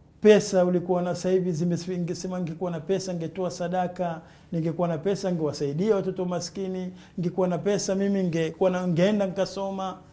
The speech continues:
Sema, "Laita shabab", laiti ujana ungerudi, "fa ukhbirahu bima fa'ala al-mashibu",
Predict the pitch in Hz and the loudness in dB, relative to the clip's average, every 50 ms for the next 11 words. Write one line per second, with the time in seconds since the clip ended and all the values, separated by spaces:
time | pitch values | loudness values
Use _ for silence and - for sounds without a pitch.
0 | - - - - - - - - - - - 185 180 170 160 165 202 233 196 170 | -20 -20 -20 -20 -20 -20 -20 -20 -20 -16 -10 -8 -6 -4 -2 0 0 0 0 -2
1 | - 160 143 - - 143 135 139 147 131 131 123 123 - - - - 165 175 180 | -4 -8 -8 -8 -8 -10 -8 -8 -8 -8 -10 -12 -14 -18 -20 -14 -6 -4 -2 -2
2 | 180 185 - 180 160 151 160 170 185 196 190 185 170 165 156 143 151 156 175 220 | -2 -4 -4 -4 -4 -2 -2 -2 -4 -4 -4 -6 -4 -4 -4 -4 -4 -4 -4 -4
3 | 214 165 147 156 - - - - - - - - - - 202 180 - 165 - - | -6 -6 -6 -6 -8 -10 -14 -18 -20 -20 -20 -20 -10 -8 -8 -4 -4 -6 -6 -6
4 | 165 165 190 214 196 196 175 147 175 165 151 151 156 151 147 147 143 143 143 - | -2 0 0 0 0 -2 -4 -4 -6 -6 -6 -6 -4 -4 -4 -4 -6 -6 -10 -12
5 | 214 - - 175 156 147 143 135 135 135 135 - - 185 175 151 135 123 | -12 -10 -10 -10 -10 -10 -10 -10 -10 -10 -12 -10 -10 -8 -8 -8 -8 -12